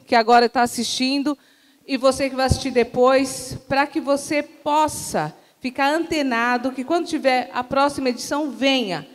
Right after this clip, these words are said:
Vamos lotar esse teatro, gente. Conhecimento não ocupa espaço, é alimento, educação e o conhecimento abre a mente da gente.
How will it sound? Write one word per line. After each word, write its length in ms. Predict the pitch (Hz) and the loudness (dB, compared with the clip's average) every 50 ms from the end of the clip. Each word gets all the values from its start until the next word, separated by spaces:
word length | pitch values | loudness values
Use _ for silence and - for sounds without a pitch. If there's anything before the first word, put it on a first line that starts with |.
| - - - _ _ - | -20 -20 -20 _ _ 4
Vamos 280 | 302 359 381 392 - | 4 4 6 4 0
lotar 460 | 349 302 285 277 277 277 277 262 277 | 4 6 6 6 6 4 2 4 4
esse 220 | 277 277 - 277 262 | 4 2 0 -4 -4
teatro, 540 | - 262 233 226 220 220 214 214 214 214 196 | 0 2 4 4 4 4 2 0 -2 -4 -4
gente. 500 | - 233 233 233 226 214 214 - - - - - - _ | 0 2 2 4 2 2 -2 -6 -14 -18 -20 -20 -20 _
Conhecimento 800 | _ - 277 277 285 302 302 - 285 262 269 277 294 285 294 302 | _ 4 6 6 6 4 4 2 2 4 6 6 4 4 4 0
não 340 | 262 269 269 294 320 311 311 | 0 2 4 6 6 6 6
ocupa 320 | 320 311 277 285 - - | 4 4 0 -2 -2 -2
espaço, 720 | 262 254 - - - 240 226 226 226 226 226 - - 240 233 - - | -4 -4 -4 -2 2 2 4 4 4 2 0 -2 -4 -6 -6 -4 0
é 220 | 254 269 277 294 | 2 2 4 4
alimento, 920 | 294 294 277 269 254 240 240 233 226 233 233 233 240 247 - - 254 240 240 - - - - - | 4 4 2 0 0 0 0 0 2 2 2 0 -2 -4 -2 -2 -2 -2 -2 -6 -14 -20 -4 0
educação 800 | 294 339 339 330 330 - 294 277 277 - - 269 269 262 254 262 | 0 2 2 0 0 2 0 0 0 0 -2 0 2 2 2 2
e 80 | 262 | 0
o 40 | 247 | 0
conhecimento 640 | 254 262 247 247 247 247 - 240 254 262 254 254 247 247 | 2 4 4 4 4 0 -2 -2 -2 -2 -2 -4 -8 -6
abre 320 | - 240 262 285 - 294 277 | -2 0 2 2 2 4 2
a 80 | 254 | 4
mente 380 | 247 247 254 285 302 311 - 285 | 4 4 2 2 0 0 -4 -2
da 160 | 247 285 277 | 0 0 0
gente. 720 | 277 233 220 240 262 285 285 285 285 - - 175 147 143 | 0 0 -2 -2 -2 -2 -2 -4 -6 -8 -8 -8 -8 -10